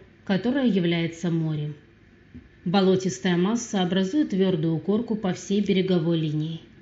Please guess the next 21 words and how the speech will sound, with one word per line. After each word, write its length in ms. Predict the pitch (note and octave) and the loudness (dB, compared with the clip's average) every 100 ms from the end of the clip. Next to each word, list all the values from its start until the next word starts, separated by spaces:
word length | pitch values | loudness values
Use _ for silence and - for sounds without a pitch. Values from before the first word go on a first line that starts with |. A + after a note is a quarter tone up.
| - - - - - - - - - - - - | -20 -20 -20 -20 -20 -20 -20 -20 -20 -20 -20 -20
Солнце 480 | - A#3 C#4 D#4 D#4 | -4 2 4 4 2
зажигает 640 | B3 A3+ G3 F3+ G3 F#3+ F#3 | 2 2 2 2 4 2 4
мираж 460 | F3 F3 E3 - | 2 2 -2 -4
воды, 420 | E3 D#3+ F#3+ A#3 - - - - | -6 -2 0 0 -4 -18 -20 -8
но 120 | - F#3 | 0 2
морская 500 | F3 E3 - C4+ A#3+ | 2 0 -4 -4 -2
гладь 340 | A3 A3+ G#3+ | -2 -2 -2
блестит, 540 | F#3+ G3 F#3 - F3+ | 0 -2 -2 -4 -4
как 180 | - F3+ | -2 -4
мешки 340 | E3+ E3 - E3 | -2 -4 -4 -4
для 200 | E3+ E3 | -2 -2
мусора. 440 | D#3 - E3+ D#3+ - - - - - - - - | -4 -8 -12 -14 -18 -20 -20 -20 -20 -20 -20 -14
Черные. 580 | - F3 D#3 D3+ D3 F3+ - - - - - - - - - - - | -6 -4 -4 -6 -8 -12 -18 -20 -20 -20 -20 -20 -20 -20 -20 -10 -4
Залив 580 | E3+ G3 G3 C4+ D4+ | 2 4 4 2 0
выглядит 640 | C4 A3 A3+ G#3 A3 G#3+ - | -2 0 0 0 0 -2 -2
пропитанным, 680 | G#3 F#3 F3 E3 D#3+ E3 E3 | -4 -2 -4 -4 -6 -8 -6
как 220 | F#3+ D#3 | -4 -2
гигантская 680 | F3+ E3 F3+ F#3 F#3 - F#3 | -2 0 0 0 -4 -4 -2
ванна 460 | E3 E3 D#3+ D#3+ | -2 -4 -4 -4
с 180 | D#3 - - | -6 -10 -6
илом. 340 | F3+ D#3 D3+ | -4 -4 -8